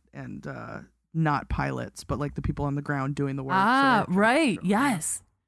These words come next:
Speaker 2: Yes. I
Speaker 1: Right.
Speaker 2: caught up. Sorry. I got behind there. But
Speaker 1: <laughs> No,
Speaker 2: I caught
Speaker 1: no,
Speaker 2: up.
Speaker 1: you're fine.
Speaker 2: So, yeah.
Speaker 1: It's late.
Speaker 2: Oh my gosh. It's so late. It's so late. Um,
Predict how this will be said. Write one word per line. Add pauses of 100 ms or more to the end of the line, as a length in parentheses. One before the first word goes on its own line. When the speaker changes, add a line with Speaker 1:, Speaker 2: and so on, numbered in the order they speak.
Speaker 2:
Yes.
I
Speaker 1:
Right.
Speaker 2:
caught
up.
Sorry.
I
got
behind
there.
But
Speaker 1:
<laughs>
No,
Speaker 2:
I
caught
Speaker 1:
no,
Speaker 2:
up.
Speaker 1:
you're
fine. (280)
Speaker 2:
So, (460)
yeah. (380)
Speaker 1:
It's
late.
Speaker 2:
Oh
my
gosh. (360)
It's
so
late. (300)
It's
so
late. (300)
Um,